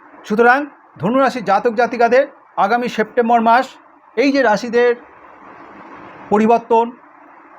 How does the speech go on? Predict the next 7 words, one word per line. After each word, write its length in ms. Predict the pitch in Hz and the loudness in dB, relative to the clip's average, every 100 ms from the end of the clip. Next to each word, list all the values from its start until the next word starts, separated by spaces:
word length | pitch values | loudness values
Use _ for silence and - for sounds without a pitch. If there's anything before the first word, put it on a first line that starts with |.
| - - - - - - - - - - - - - | -20 -20 -20 -20 -20 -20 -20 -20 -20 -20 -20 -8 0
তার 200 | 202 214 | 2 2
পরিপ্রেক্ষিতে 580 | 220 214 220 226 233 | -2 -2 -6 -4 -2
এবং 200 | 214 208 | -2 0
রাশিতে, 480 | 190 190 220 220 220 | -2 -2 -2 0 0
এ, 260 | 208 185 185 | -2 -4 -4
গ্রহদের 540 | 165 180 185 214 214 | -2 0 0 0 0
যে 380 | 208 208 208 | 0 0 0